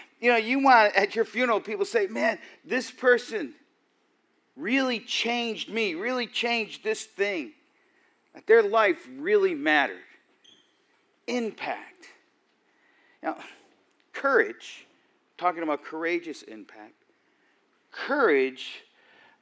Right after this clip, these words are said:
allows us not to be deterred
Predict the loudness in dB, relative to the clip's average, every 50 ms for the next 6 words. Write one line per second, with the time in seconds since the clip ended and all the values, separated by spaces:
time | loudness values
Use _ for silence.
0 | _ _ 0 0 2 2 2 2 2 4 4 4 2 2 -2 -4 -8 -8 -10 -12
1 | -16 -12 -4 0 0 2 2 2 0 -2 -4 -8 -10 -10 -8 -4 -4 -2 -2 -2
2 | -2 -4 -6 -10 -12 _ _ _ _ _ _ -20 -20 _ _ _ _ _ _ _
3 | _ _ _ _ _ _ _ _ _ _ _ _ _ _ _ _ _ _ -18 -18
4 | -14 -10 -8 -8 -4 -2 0 0 0 0 -4 -8 -14